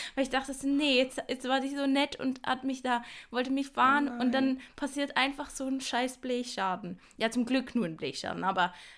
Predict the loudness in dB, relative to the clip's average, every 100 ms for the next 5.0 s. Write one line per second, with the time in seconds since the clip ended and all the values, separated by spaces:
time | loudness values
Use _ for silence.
0 | -10 -4 -2 -2 -4 -2 0 2 0 -2
1 | 0 0 0 -2 -4 0 -2 0 -4 -4
2 | -8 _ _ _ _ _ _ -14 -8 -6
3 | -4 -4 -4 -4 -2 -2 -4 -4 -2 -2
4 | -4 -8 _ -8 -6 -6 -8 -10 -12